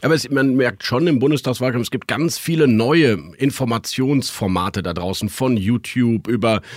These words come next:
Streaming-Anbieter bis hin zu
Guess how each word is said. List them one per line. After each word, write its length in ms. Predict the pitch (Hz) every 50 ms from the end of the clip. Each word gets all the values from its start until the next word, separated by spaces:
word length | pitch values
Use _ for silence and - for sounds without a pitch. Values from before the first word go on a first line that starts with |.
| 123 - -
Streaming-Anbieter 1160 | - - - - 123 127 131 135 127 123 120 117 82 78 110 110 107 98 113 107 - 113 107
bis 240 | 87 101 113 - -
hin 220 | 120 113 113 117 107
zu 400 | - - 113 110 107 104 90